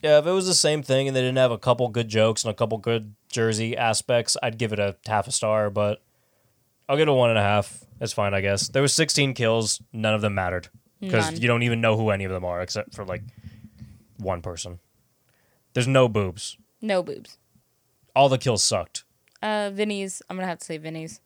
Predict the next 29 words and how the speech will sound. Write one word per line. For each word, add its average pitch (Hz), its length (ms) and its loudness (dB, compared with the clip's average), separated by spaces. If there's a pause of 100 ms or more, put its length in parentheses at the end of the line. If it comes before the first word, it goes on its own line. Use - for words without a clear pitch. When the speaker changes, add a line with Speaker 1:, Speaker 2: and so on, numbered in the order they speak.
(220)
Speaker 1:
You 170 140 0
didn't 254 120 2
even 262 160 4
see 311 200 -2
it, 247 140 -2
though. 156 120 6
You 151 120 0
just 180 160 -4
saw 214 100 4
the 202 80 0
shark 208 280 0
jumping 185 340 0
toward 185 260 4
him. 107 300 2
Speaker 2:
Yeah, 349 180 -2
but 294 240 -2
I - 100 -2
know, 285 140 0
but 185 120 -4
he 175 60 -6
died. 180 440 -6 (280)
Speaker 1:
See, 226 280 -2
that's 233 300 4
what 185 180 6
makes 156 200 6
this 139 140 2
even 135 240 4
worse. 120 320 4
The, 156 160 4